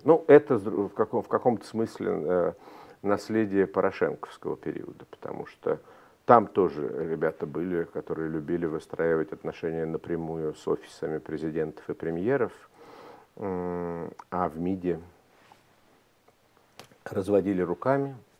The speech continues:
в посольствах иностранных тоже разводили руками.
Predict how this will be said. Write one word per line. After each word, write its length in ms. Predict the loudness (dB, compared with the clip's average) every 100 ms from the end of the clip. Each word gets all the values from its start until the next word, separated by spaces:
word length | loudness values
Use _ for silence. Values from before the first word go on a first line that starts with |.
| -20 _ -4
в 40 |
посольствах 720 | -2 2 2 2 -6 -12 -10
иностранных 600 | -10 -8 -6 -4 -4 -6 -6
тоже 200 | -8 -6 -8
разводили 480 | -4 -4 -6 -8
руками. 540 | -8 -8 -4 -4 -6